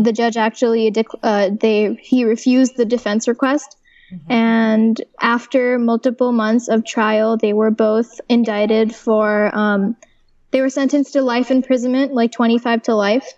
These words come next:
Speaker 1: So they have a possibility of parole after twenty-five years, but according to legal experts,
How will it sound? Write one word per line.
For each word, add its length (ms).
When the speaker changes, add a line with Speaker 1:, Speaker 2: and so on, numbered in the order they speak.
Speaker 1:
So 260
they 100
have 320
a 80
possibility 720
of 160
parole 340
after 240
twenty-five 540
years, 320
but 160
according 400
to 160
legal 280
experts, 600